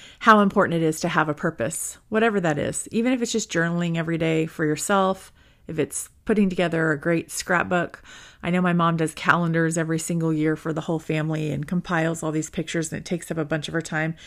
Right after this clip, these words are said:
Having some sort of a purpose that you can get up for and get excited about is really, really important to propelling yourself forward.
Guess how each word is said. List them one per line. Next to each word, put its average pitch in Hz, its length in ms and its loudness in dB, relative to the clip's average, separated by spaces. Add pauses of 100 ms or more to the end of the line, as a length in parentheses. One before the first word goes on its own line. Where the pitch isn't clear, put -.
(340)
Having 285 340 6
some 190 340 4
sort 180 260 2
of 160 80 -2
a 156 60 0
purpose 226 800 0 (300)
that - 120 -2
you 175 120 -2
can 170 180 0
get 196 220 6
up - 160 2
for 185 360 2
and 165 160 -2
get 180 140 2
excited 165 480 -2
about 156 380 0
is 170 160 -4
really, 185 680 4 (180)
really 165 460 2
important 156 460 -4
to 156 80 -8
propelling 147 440 -6
yourself - 320 -8
forward. - 420 -10